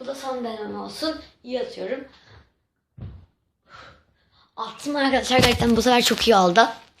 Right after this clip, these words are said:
Gerçekten çok güzel oldu. Evet arkadaşlar, böyle videoların devamının gelmesini istiyorsanız kanalıma abone olmayı unutmayın.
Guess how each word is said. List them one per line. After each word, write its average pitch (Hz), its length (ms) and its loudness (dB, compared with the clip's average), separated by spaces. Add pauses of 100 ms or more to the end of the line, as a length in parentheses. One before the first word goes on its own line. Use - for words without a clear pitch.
(460)
Gerçekten 214 500 0
çok 185 180 -10
güzel 175 280 -4
oldu. 175 220 0
Evet 254 200 4
arkadaşlar, 294 460 6
böyle 262 180 8
videoların 254 380 4
devamının 233 380 6
gelmesini 226 520 4
istiyorsanız 240 440 0
kanalıma 254 400 6
abone 254 220 8
olmayı 254 420 8
unutmayın. 262 560 4